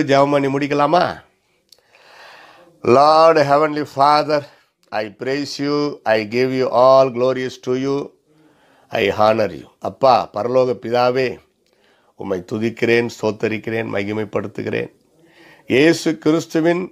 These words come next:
இரண்டாம் வருகை பற்றி இன்றைக்கு ஆரம்பித்திருக்கிற இந்த செய்தி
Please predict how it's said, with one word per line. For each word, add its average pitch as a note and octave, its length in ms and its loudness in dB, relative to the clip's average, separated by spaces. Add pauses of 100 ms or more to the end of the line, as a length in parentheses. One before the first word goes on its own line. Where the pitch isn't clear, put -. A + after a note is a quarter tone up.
(840)
இரண்டாம் C3+ 540 4
வருகை C3+ 340 0
பற்றி C#3+ 360 -4
இன்றைக்கு A#2 500 -4
ஆரம்பித்திருக்கிற C#3+ 840 -2
இந்த G2+ 220 -6 (500)
செய்தி A#2+ 500 0